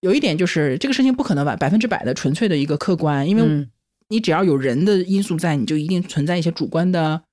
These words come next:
Speaker 1: 看法。
Speaker 2: 是。
Speaker 1: 所以我其实讲客观的一些事实的时候，我也会带一些我个人的一些建议啊，或者说，
Speaker 2: 嗯。
Speaker 1: 但是我一般都会强调，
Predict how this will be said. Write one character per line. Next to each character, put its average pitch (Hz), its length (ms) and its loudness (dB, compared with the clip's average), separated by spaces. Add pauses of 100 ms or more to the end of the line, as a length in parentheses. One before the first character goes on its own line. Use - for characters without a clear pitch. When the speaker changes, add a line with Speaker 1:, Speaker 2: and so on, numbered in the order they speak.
Speaker 1:
看 302 220 0
法。 - 220 -4 (100)
Speaker 2:
是。 - 260 -8
Speaker 1:
所 190 80 4
以 240 60 6
我 190 180 2
其 - 160 -2
实 247 140 2
讲 - 380 -4
客 226 180 0
观 214 160 2
的 190 80 2
一 180 80 2
些 185 140 0
事 220 160 0
实 147 120 -2
的 147 140 2
时 143 100 -4
候， 147 220 0 (240)
我 165 100 0
也 208 80 4
会 170 140 2
带 175 220 -2
一 151 40 0
些 160 80 0
我 156 220 0
个 240 180 -2
人 156 140 2
的 156 80 0
一 156 80 0
些 170 160 -2
建 254 340 0
议 240 220 2
啊， 196 260 0
或 196 140 -2
者 175 140 2
说， 175 220 2
Speaker 2:
嗯。 - 40 -6 (160)
Speaker 1:
但 285 100 2
是 294 60 4
我 214 100 4
一 226 60 2
般 262 100 2
都 262 80 4
会 269 80 4
强 151 300 0
调， 190 340 0